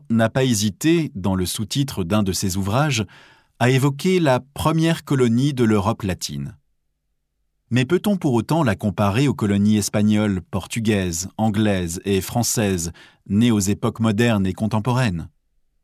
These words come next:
Je ne le pense pas. Bien sûr, il y a des ressemblances. Des colons s'installent outre-mer.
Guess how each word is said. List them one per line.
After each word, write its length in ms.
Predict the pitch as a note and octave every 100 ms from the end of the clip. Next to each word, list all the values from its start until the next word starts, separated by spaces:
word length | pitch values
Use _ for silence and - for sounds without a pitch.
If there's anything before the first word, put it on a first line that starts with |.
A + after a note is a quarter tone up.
| _ _ _ _ _ -
Je 120 | G2+
ne 120 | C3+
le 80 | C#3
pense 280 | C3+ G2 -
pas. 240 | D#2+ D2 - _ _ _ _ _ _ _
Bien 160 | G#2+ C3
sûr, 420 | - F#3+ F3 A#2 - _ -
il 160 | A2
y 100 | G#2
a 80 | A2+
des 140 | G2+
ressemblances. 800 | G2+ G2+ C#3 B2+ B2 F#2 - - - _ _ _ _ _ _ _ -
Des 280 | F2 F#2
colons 360 | D#2+ G#2+ G2+ A2+
s'installent 560 | G2+ G2+ - - G2+ G2+
outre-mer. 680 | G#2 - A2+ F#2+ C#2+ C#2